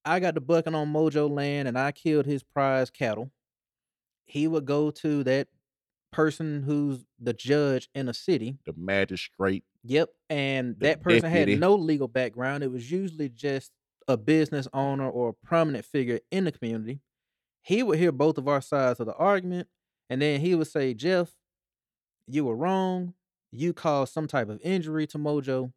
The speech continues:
Speaker 1: So you owe Mojo such and such dollars."
Speaker 2: I want them eleven dollars for that one prize calf you killed off my land, Johnson.
Speaker 1: So you,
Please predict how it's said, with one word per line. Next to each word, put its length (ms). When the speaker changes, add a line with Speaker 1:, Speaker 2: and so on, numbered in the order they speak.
Speaker 1:
So 160
you 220
owe 180
Mojo 480
such 280
and 80
such 260
dollars." 420
Speaker 2:
I 60
want 280
them 140
eleven 480
dollars 460
for 240
that 160
one 400
prize 480
calf 440
you 100
killed 360
off 200
my 100
land, 400
Johnson. 440
Speaker 1:
So 160
you, 380